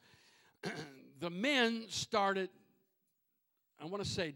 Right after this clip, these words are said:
dating, but you all know what I really mean. They started hanging out with the Moabite women. Yep.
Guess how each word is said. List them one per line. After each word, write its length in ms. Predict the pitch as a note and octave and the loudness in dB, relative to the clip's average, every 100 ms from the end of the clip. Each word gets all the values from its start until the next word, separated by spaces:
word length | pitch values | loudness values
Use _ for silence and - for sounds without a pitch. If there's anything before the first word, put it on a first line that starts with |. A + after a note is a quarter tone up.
| B2 | 2
dating, 460 | D#3+ F3 F#3 G3 | 2 2 -2 -4
but 180 | D#3+ D#3 | -6 -6
you 160 | D3 D#3+ | -2 0
all 140 | D#3+ | 0
know 220 | D3+ D3+ | 0 0
what 200 | D3 C#3 | 0 -2
I 120 | C3+ B2+ | -4 -6
really 360 | B2 D3 D#3 | -4 -2 -2
mean. 260 | D#3 E3+ F#3 _ _ _ _ _ _ _ _ _ _ - _ _ _ _ _ _ | -2 -2 -4 _ _ _ _ _ _ _ _ _ _ -20 _ _ _ _ _ _
They 100 | E3+ | -6
started 440 | F3 G3+ F#3+ F3+ C#3+ | -2 2 2 2 -4
hanging 580 | - A3 G#3+ G3 F#3+ | -2 0 2 0 0
out 300 | F#3+ F#3+ G3+ | 2 2 4
with 200 | F3 E3+ - | 2 -2 -2
the 100 | D#3 | 0
Moabite 720 | F#3 G3 G3 D#3+ F#3+ G3+ G3 | 2 4 2 0 0 -2 -2
women. 400 | E3+ G3 G#3 A#3 - _ _ _ _ _ _ _ _ | 0 2 0 -6 -12 _ _ _ _ _ _ _ _
Yep. 100 | C3 | -12